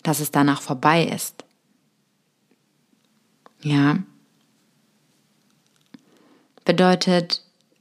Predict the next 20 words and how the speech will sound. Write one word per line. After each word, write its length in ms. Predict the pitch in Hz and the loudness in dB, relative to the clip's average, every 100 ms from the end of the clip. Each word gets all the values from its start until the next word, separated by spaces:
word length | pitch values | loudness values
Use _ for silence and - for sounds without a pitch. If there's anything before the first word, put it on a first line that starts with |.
| _ | _
bei 220 | 160 156 - | -2 0 0
allen 320 | 240 254 233 | 2 2 2
Identifikationen 1300 | 202 185 180 170 - 170 160 - - 156 156 143 139 | 2 2 0 -4 -8 -6 -6 -6 -8 -2 2 2 2
deines 400 | 143 151 151 - - | 0 0 -2 -6 -4
Egos, 680 | 160 139 143 139 - - - _ _ _ _ _ _ _ _ _ _ _ _ _ _ - | -4 -4 -6 -6 -8 -10 -14 _ _ _ _ _ _ _ _ _ _ _ _ _ _ -2
ja, 180 | 147 156 | 0 2
weil 140 | 151 | 2
das 200 | 151 - | 0 2
machen 360 | 185 208 175 143 | 0 2 -2 -2
wir, 300 | 139 135 - _ - | -2 -6 -10 _ -10
weil 220 | 156 151 | -4 -2
wir 100 | 147 | -2
glauben, 520 | 139 165 190 170 170 | 0 4 4 4 0
um 200 | - 156 | -2 -4
ein 180 | - 143 | -4 -4
falsches 520 | - 196 196 170 160 | 0 2 2 0 -4
Selbst 420 | 151 139 139 - - | -4 -4 -6 -8 0
aufrecht 640 | 170 165 - 160 160 - | 0 0 -8 -10 -10 -10
zu 100 | - | -8
erhalten, 720 | - 151 190 190 - 147 | -8 -2 0 0 -2 -8